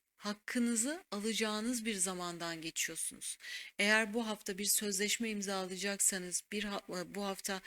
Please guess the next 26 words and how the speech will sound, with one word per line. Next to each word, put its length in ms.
bir 100
iş 220
görüşmesine, 560
iş 180
toplantısına 600
gidecekseniz 840
bolluk, 420
bereket 360
kapısı 480
sonuna 500
kadar 420
açık 460
gözüküyor. 600
Fakat 400
bu 180
ne 140
biliyor 220
musunuz? 560
Bu 260
sizin 400
geçmişte 560
atmış 420
olduğunuz 480
adımların 600
bir 80
sonucu. 640